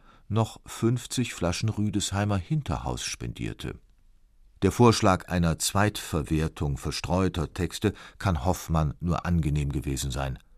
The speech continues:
Nun endlich ließ es sich einigermaßen leben. Mit dem Vorschuss für die Serapionsbrüder wurde das Wiedersehenstreffen der Runde finanziert.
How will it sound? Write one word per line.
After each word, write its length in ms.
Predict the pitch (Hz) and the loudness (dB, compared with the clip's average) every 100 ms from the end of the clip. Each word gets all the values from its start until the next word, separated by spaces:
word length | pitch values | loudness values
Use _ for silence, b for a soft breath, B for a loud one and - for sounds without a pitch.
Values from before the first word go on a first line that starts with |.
| B B - | B B 6
Nun 260 | 139 147 | 6 6
endlich 600 | - 120 117 110 113 - 101 | 4 0 2 -2 -2 -4 -2
ließ 300 | 110 120 101 | 0 2 0
es 120 | - | 0
sich 280 | 95 - - | 0 0 -6
einigermaßen 600 | - 98 87 71 69 - | 0 2 2 2 0 -2
leben. 320 | 64 60 64 - - - - _ B B B B | -6 -6 -10 -14 -20 -20 -20 _ B B B B
Mit 100 | 123 | 6
dem 120 | 131 | 6
Vorschuss 520 | - 135 139 160 - | 8 6 8 0 0
für 220 | - - 123 | -2 0 0
die 180 | 107 | 0
Serapionsbrüder 1200 | 92 90 98 127 - 98 98 - - 123 127 120 - | 2 4 4 0 -2 -2 -2 -8 -2 2 4 2 0
wurde 280 | 90 110 113 | -2 0 2
das 320 | 101 85 - | 0 0 -2
Wiedersehenstreffen 1160 | 98 104 87 85 92 95 - - - 90 95 90 | 0 2 2 2 0 0 -2 -4 -4 -2 0 0
der 100 | 80 | 2
Runde 440 | 76 85 78 73 | 2 2 2 0
finanziert. 760 | - 78 78 - - - - | -4 -2 -2 -2 -4 -8 -16